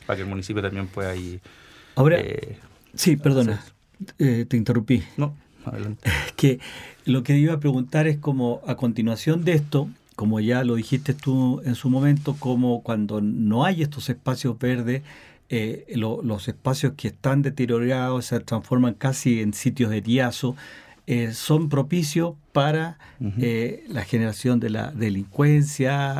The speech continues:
Speaker 2: el narcotráfico, y, y sean finalmente sitios inseguros. Eh, ¿cómo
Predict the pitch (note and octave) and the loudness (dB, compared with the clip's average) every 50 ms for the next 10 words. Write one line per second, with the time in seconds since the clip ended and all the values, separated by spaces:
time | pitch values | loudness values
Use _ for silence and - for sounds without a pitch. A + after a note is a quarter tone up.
0 | D3 C#3 B2 A2 G#2 A2 G#2+ - - - G#2+ G2 - - C#3+ C#3+ C#3+ D3 D3 - | -4 -2 -2 -2 -2 -2 -4 -6 -4 -4 -4 -4 0 2 4 4 4 2 2 -2
1 | C#3 B2+ A#2+ - C3+ B2 A#2+ B2 - D3+ A#2+ A#2+ A#2+ A2+ C3 A#2+ A2+ - - C3+ | -2 -4 -2 0 0 0 0 0 0 0 0 0 0 0 -2 -2 -2 -2 0 0
2 | C3+ C3 B2+ B2 B2 - _ - D3 - B2+ B2+ A#2 A#2+ B2+ B2 A#2+ - B2+ A#2 | 2 2 2 0 0 -4 _ -4 0 0 2 2 4 2 2 0 0 -2 -2 -4
3 | A#2+ D3 D3 - - - - - - _ _ - - - C#3+ C#3+ C#3+ - C3+ A#2 | -2 -4 -10 -14 -20 -20 -20 -20 -20 _ _ -12 0 2 2 2 4 2 0 0
4 | A2 A2 G2+ - A2+ G#2 G2+ A#2+ A#2+ G2+ F2+ E2+ - _ _ _ _ - - - | 0 -2 -2 -2 -2 0 0 0 0 -2 -4 -8 -12 _ _ _ _ -20 -20 -20
5 | - - - - - - - _ _ - C3 B2 A#2+ A#2+ A#2 A2+ A2 G#2+ - - | -20 -20 -20 -20 -20 -20 -20 _ _ 0 2 4 4 2 2 0 -2 -4 -6 -10
6 | _ _ _ _ - - - - _ _ _ _ _ _ _ _ _ _ _ _ | _ _ _ _ -20 -20 -20 -20 _ _ _ _ _ _ _ _ _ _ _ _
7 | - - F#3 F#3+ G#3+ A3+ G#3 - - | 0 2 2 4 4 4 2 0 -4